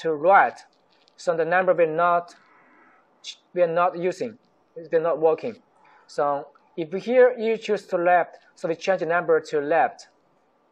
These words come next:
after we print. And if you choose print to right, so we just change the number here back to right. Okay, so let's, let me show you how to do it. First, we choose to left print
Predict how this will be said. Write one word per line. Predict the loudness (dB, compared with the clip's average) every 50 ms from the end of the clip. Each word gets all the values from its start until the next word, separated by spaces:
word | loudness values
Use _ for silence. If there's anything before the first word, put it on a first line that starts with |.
| _ _ _ _ 0
after | 0 2 2 0
we | 0 0
print. | 0 2 0 2 0 0 -8 -16 _ _ _ _ _ _ _ _ _ _ _ _ _ _ _
And | -4 0 0 0 0
if | 0 -2
you | -2 -4
choose | -4 -2 -2 -2 -2 -2 -6
print | _ -2 -2 -2 -2 -2
to | -6 -6
right, | -2 2 2 2 2 2 -2 -6 -12 _ _ _ _ _
so | -8 -6
we | -4 -4 -2
just | 0 0 -2 -2 -2 -8 -10
change | -8 -6 -6
the | -4
number | -4 -4 -4 -2 -2 -2 -2
here | -2 -4 -4 -4 -4 -6 -6
back | -6 -6 -6 -6
to | -8 -6
right. | -2 0 0 0 0 -2 -8 -20 _ _ _ _ _ _ _ _ _ _ _ _ _ _ _ _ _ -6
Okay, | -6 -4 -2 -2 -2
so | 0 0 2
let's, | 2 2 0 -2 -16 -20 _ _ _ -2
let | -2 -2
me | -2
show | -2 0 0 2
you | 2 2 2
how | 2 2 0 0
to | 2
do | 0 0 0
it. | 0 -2 -6 -12 -20 _ _ -2
First, | 2 4 4 4 2 -2 -8
we | -8 -8
choose | -8 -6 -4 -4 -4 -4 -6 -14 _ _
to | -4 -4 -2
left | 2 2 2 2 2 -2 -8 -2
print | -2 0 0 -2 -6 -14